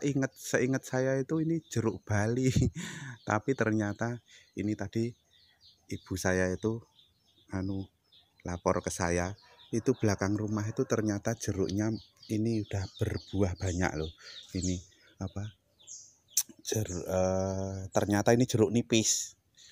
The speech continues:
Banyak banget loh. Hmm. Tuh, ternyata itu jeruk nipis tuh. Eh, Gusti Allah. Loh, loh,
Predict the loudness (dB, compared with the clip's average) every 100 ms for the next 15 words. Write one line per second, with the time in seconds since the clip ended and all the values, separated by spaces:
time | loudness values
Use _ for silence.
0 | -20 _ _ -4 -2 0 0 0 -2 -8
1 | -8 -8 -8 -10 _ -20 -20 -20 -20 -20
2 | -20 _ -6 -6 -6 -8 -6 -6 -4 -6
3 | -8 -8 -10 -14 -12 -12 -10 -10 -12 -12
4 | -16 -18 -20 _ -20 -20 _ _ _ _
5 | _ _ _ -20 -20 -20 _ _ _ _
6 | _ _ _ _ _ _ _ -14 -10 -10
7 | -2 0 2 0 -2 -2 -4 -8 -16 -20
8 | -18 -18 -18 -20 -20 -20 -20 _ -20 _
9 | _ _ _ _ _ _ _ _ _ _
10 | _ _ _ _ _ _ _ _ _ _
11 | _ -20 _ _ -16 -14 -10 -10 -12 -16
12 | _ _ _ _ _ _ -12 -10 -8